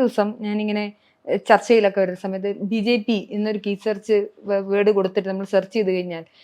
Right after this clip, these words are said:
ഇവരെവിടെയെങ്കിലും, ഏഹ്, ഉത്സവ കമ്മിറ്റിയുടെ പരിപാടികളെ കുറിച്ചോ അല്ലെങ്കിൽ സുപ്രിയ, പ-, മേനോനെ കുറിച്ച് അർബൻ നക്സൽ എന്ന് വിളിക്കുന്നതായിട്ടോ, അല്ലെങ്കിൽ അങ്ങനെയുള്ള കുറച്ച്, എന്താ പറയാ, ആളുകൾക്ക് വലിയ താല്പര്യമില്ലാത്ത, അല്ലെങ്കിൽ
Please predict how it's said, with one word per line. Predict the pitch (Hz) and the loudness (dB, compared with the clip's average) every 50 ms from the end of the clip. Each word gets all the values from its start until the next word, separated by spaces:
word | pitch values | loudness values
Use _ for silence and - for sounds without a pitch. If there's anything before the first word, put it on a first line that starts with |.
| _ _ _ | _ _ _
ഇവരെവിടെയെങ്കിലും, | 160 151 170 214 247 240 208 214 226 220 202 190 190 190 196 196 196 185 - - - | -4 -2 2 2 2 4 4 6 4 4 4 2 -2 -2 -2 -2 -4 -8 -12 -12 -10
ഏഹ്, | 170 165 170 | -8 -8 -8
ഉത്സവ | 180 180 - - 202 196 196 196 | -8 -8 -2 -2 0 0 0 -2
കമ്മിറ്റിയുടെ | 190 190 185 175 - 190 180 180 175 | -2 -4 -4 -2 -2 -2 -2 -2 -2
പരിപാടികളെ | 165 165 165 165 165 165 165 165 165 | -2 -2 -2 -2 0 0 0 -2 -4
കുറിച്ചോ | 165 - 160 160 - 170 143 135 - _ _ _ _ _ _ | -4 -6 -8 -6 -4 -4 -4 -4 -6 _ _ _ _ _ _
അല്ലെങ്കിൽ | - 185 185 190 190 190 190 185 170 - - _ - - - 180 - | -2 0 0 0 2 0 0 -2 -2 -6 -12 _ -18 -14 -14 -10 -10
സുപ്രിയ, | 190 180 - 214 226 226 226 214 202 180 - - - _ _ 196 - | -10 -4 -2 0 4 4 6 6 6 4 2 -6 -16 _ _ -2 0
പ-, | 196 180 180 180 185 175 185 | 2 2 2 0 -2 -4 -4
മേനോനെ | 185 185 185 185 190 185 180 | -4 -2 -2 -2 -2 -2 -4
കുറിച്ച് | 180 190 185 180 - 190 180 175 - | -4 -4 -6 -6 -6 -8 -10 -2 -2
അർബൻ | 185 180 190 196 220 220 220 | -2 0 2 2 2 2 2
നക്സൽ | 214 220 - 226 208 | 0 0 0 0 0
എന്ന് | 202 196 185 | 0 -2 -4
വിളിക്കുന്നതായിട്ടോ, | 170 170 165 - 175 170 165 165 160 160 160 - 156 151 - _ _ _ _ _ _ _ | -4 -6 -6 -6 -6 -6 -4 -4 -4 -4 -2 -4 -6 -6 -6 _ _ _ _ _ _ _
അല്ലെങ്കിൽ | 180 180 180 190 196 196 190 196 202 - - 220 | 0 2 2 2 2 2 0 -2 0 2 2 2
അങ്ങനെയുള്ള | 247 277 339 381 339 262 226 220 220 226 233 220 202 185 - - - _ - 208 | 2 4 2 4 4 4 4 4 4 6 6 6 6 4 2 -2 -10 _ -4 0
കുറച്ച്, | 220 214 208 214 - 240 | 0 0 0 2 2 2
എന്താ | 220 208 208 214 226 214 | 2 2 4 2 2 2
പറയാ, | 208 196 190 185 180 175 180 - _ _ _ _ _ _ - | 4 2 0 0 0 -2 -6 -10 _ _ _ _ _ _ 4
ആളുകൾക്ക് | 214 220 240 254 269 277 277 285 277 277 254 | 6 8 10 10 10 10 8 6 6 4 4
വലിയ | 214 208 202 | 4 4 2
താല്പര്യമില്ലാത്ത, | 202 202 175 170 185 170 - 196 202 196 175 156 156 156 156 156 - _ 170 175 190 _ _ _ _ _ _ - | 2 2 0 0 0 -2 0 0 0 0 -2 -6 -8 -10 -10 -12 -8 _ -10 -10 -10 _ _ _ _ _ _ 4
അല്ലെങ്കിൽ | 226 233 247 254 262 262 254 | 6 6 6 6 4 2 2